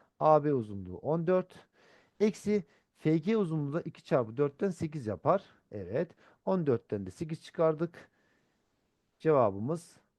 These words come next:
altıdır. B şıkkında bulunmaktadır. Devam ediyoruz efendim. Son sorumuza geldik. Evet. <clears throat> Bu farklı yoldan da çözülebilir. Konumuz, e,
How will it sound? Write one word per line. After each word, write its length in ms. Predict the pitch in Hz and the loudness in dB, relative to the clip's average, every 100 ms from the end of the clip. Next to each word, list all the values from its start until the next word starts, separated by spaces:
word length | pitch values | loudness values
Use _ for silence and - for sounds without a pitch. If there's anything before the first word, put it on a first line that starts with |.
| _ _ _ | _ _ _
altıdır. 640 | 123 131 127 147 139 156 - _ _ _ _ _ _ _ _ _ _ | 0 0 0 -6 -4 -6 -8 _ _ _ _ _ _ _ _ _ _
B 160 | 143 131 | -2 -2
şıkkında 540 | - 117 117 120 151 | -6 -16 -10 -4 -4
bulunmaktadır. 680 | 123 110 101 92 95 80 73 _ _ _ _ _ _ _ _ _ _ _ _ _ _ _ _ _ _ _ _ | -4 -6 -8 -8 -12 -12 -14 _ _ _ _ _ _ _ _ _ _ _ _ _ _ _ _ _ _ _ _
Devam 260 | 120 113 104 | -2 -2 -2
ediyoruz 280 | 90 92 87 | -8 -12 -14
efendim. 300 | 87 117 147 | -12 -12 -8
Son 220 | 139 123 | -8 -8
sorumuza 400 | 123 113 101 107 | -8 -10 -8 -8
geldik. 540 | 107 123 139 147 - - _ _ _ _ _ _ _ _ _ _ _ _ _ _ _ - _ _ _ _ _ _ | -4 -4 -6 -12 -18 -20 _ _ _ _ _ _ _ _ _ _ _ _ _ _ _ -20 _ _ _ _ _ _
Evet. 280 | 127 101 - - - _ _ | -10 -10 -10 -12 -12 _ _
<clears throat> 60 | - 101 - - - _ _ _ _ _ _ _ _ _ _ _ _ _ _ _ _ _ _ _ _ | -12 -12 -14 -20 -20 _ _ _ _ _ _ _ _ _ _ _ _ _ _ _ _ _ _ _ _
Bu 100 | 196 | -6
farklı 360 | 202 220 208 208 | 4 6 6 2
yoldan 320 | 208 190 196 | 0 2 0
da 60 | 196 | 0
çözülebilir. 600 | - 170 170 190 208 165 | -4 -10 -4 -4 -4 -8
Konumuz, 560 | - 185 190 190 180 - | -6 -4 -2 -4 -4 -2
e, 440 | 160 160 160 156 | 2 4 4 0